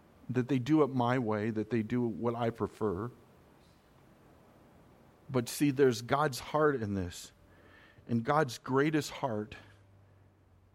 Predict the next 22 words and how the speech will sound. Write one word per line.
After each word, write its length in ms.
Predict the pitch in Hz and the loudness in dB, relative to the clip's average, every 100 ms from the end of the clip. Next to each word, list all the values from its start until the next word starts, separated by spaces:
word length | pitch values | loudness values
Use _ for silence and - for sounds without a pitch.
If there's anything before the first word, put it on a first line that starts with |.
| _ _ _ _ _ _ | _ _ _ _ _ _
is 140 | - | -10
for 180 | - 135 | -4 0
the 80 | 117 | 0
salvation 840 | - 127 117 120 131 127 120 101 - | 0 0 0 0 -4 -4 -4 -4 -4
of 140 | 110 - | -10 -8
all 220 | 107 98 | -10 -10
people. 460 | - 98 - 80 87 - - 90 - _ - _ _ _ _ _ _ _ _ _ _ _ _ | -10 -12 -12 -14 -16 -20 -20 -20 -20 _ -20 _ _ _ _ _ _ _ _ _ _ _ _
That's 220 | 120 131 | -6 -4
his 140 | - 104 | -6 -6
greatest 360 | 107 95 87 - | -4 -4 -6 -10
heart. 340 | 104 95 - - - - - - - - - - - - - - - - - - - - - - - - - - | -10 -12 -16 -20 -20 -20 -20 -20 -20 -20 -20 -20 -20 -20 -20 -20 -20 -20 -20 -20 -20 -20 -20 -20 -20 -20 -20 -2
Now, 300 | 113 120 127 | 2 4 6
I 80 | 120 | 4
think 220 | - 135 | 2 2
there 140 | 135 | 4
are 100 | 120 | 4
things 300 | 110 139 117 | 2 0 -2
that 100 | 127 | 0
he 100 | 113 | 0
is 120 | 110 - | 0 0
concerned 540 | 120 101 - 117 127 | -2 -2 -2 0 0
about 340 | 127 123 131 | -2 -2 -2